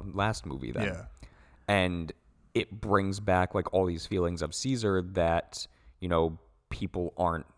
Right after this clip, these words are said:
Speaker 1: all bad.
Speaker 2: Right.
Speaker 1: And the same thing, too, where it's like he realizes with Koba that all apes aren't good.
Speaker 2: Right, yeah, 'cause that's kinda, like, one of, like, the, the takeaways from this movie is that, like, in this film, it's like apes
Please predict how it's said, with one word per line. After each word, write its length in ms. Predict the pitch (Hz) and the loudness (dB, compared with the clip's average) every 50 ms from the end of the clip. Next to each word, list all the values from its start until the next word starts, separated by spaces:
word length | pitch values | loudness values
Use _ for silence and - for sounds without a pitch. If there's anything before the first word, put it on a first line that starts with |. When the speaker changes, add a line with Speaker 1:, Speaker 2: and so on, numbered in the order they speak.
| _ _ _ _ _ _ _ - | _ _ _ _ _ _ _ -2
Speaker 1:
all 200 | - 87 90 82 | 0 2 2 2
bad. 440 | 73 73 78 76 76 76 78 - - 110 | 0 -2 -6 -6 -6 -6 -10 -14 -12 -4
Speaker 2:
Right. 360 | - 113 110 107 107 104 98 - - _ - | 0 2 2 4 2 2 -2 -6 -12 _ -2
Speaker 1:
And 120 | - 107 101 | 0 0 0
the 60 | 92 | 0
same 260 | - - 117 107 101 | 0 0 0 0 -2
thing, 240 | - - 104 92 87 | -2 -4 -4 -4 -4
too, 240 | - - 147 151 135 | 0 4 4 4 6
where 200 | 107 104 95 92 | 6 6 4 4
it's 160 | 90 - - | 2 0 0
like 300 | 101 90 85 85 - - - _ | 2 2 2 2 -2 -10 -18 _
he 180 | - - 117 107 | -6 -2 -2 0
realizes 540 | 101 104 101 95 90 90 90 92 95 87 87 | 2 2 4 6 6 6 4 2 -2 -4 -4
with 160 | 90 85 - | -4 -4 -2
Koba 400 | - 117 110 104 98 98 95 90 82 | 0 2 2 4 4 2 2 2 2
that 340 | 87 87 85 85 85 - - - - - _ _ _ _ | 4 4 4 4 2 -2 -6 -20 -20 -20 _ _ _ _
all 220 | 107 107 92 87 - | 2 4 4 2 2
apes 240 | 82 87 85 - - | 0 0 0 0 -2
aren't 320 | 90 82 73 - - 64 | -2 -2 -2 -4 -12 -8
good. 340 | 76 82 85 76 - - 98 - - _ | 0 0 2 2 0 -4 -12 -18 -16 _
Speaker 2:
Right, 360 | - 123 117 110 110 104 98 92 | -4 0 2 4 4 2 0 0
yeah, 200 | 104 107 107 104 | 0 0 0 0
'cause 140 | 104 - 127 | 0 0 2
that's 300 | 120 127 131 139 143 - | 6 8 8 8 8 10
kinda, 180 | - - 156 147 | 10 10 10 12
like, 180 | 135 127 110 120 | 10 10 8 8
one 120 | 120 120 | 6 6
of, 80 | 120 113 | 8 8
like, 140 | 117 110 - | 6 6 6
the, 300 | - 113 107 104 - - | 6 6 6 6 4 2
the 140 | - - 113 104 | 0 0 0 0
takeaways 460 | - - 117 113 - 110 104 101 104 | 2 2 2 2 4 2 2 2 2
from 140 | - 120 110 | 2 0 0
this 100 | 104 - | 0 0
movie 260 | 120 110 110 104 104 | 0 0 2 2 0
is 80 | 101 101 | 0 2
that, 160 | 104 98 80 | 2 2 2
like, 220 | 92 104 104 - - - - - - - - - - - - - - | 0 -2 -2 -4 -8 -12 -12 -16 -18 -20 -18 -14 -10 -8 -8 -8 -2
in 200 | - 127 117 120 | 0 2 4 6
this 200 | 127 127 113 - | 6 4 4 2
film, 360 | - - 131 120 113 107 104 | 2 4 4 6 6 4 4
it's 120 | 107 - - | 2 2 2
like 220 | 117 107 101 113 - | 0 0 0 -4 -2
apes 500 | - 117 113 113 - - - - - - | 0 2 2 2 0 -2 -8 -8 -8 -12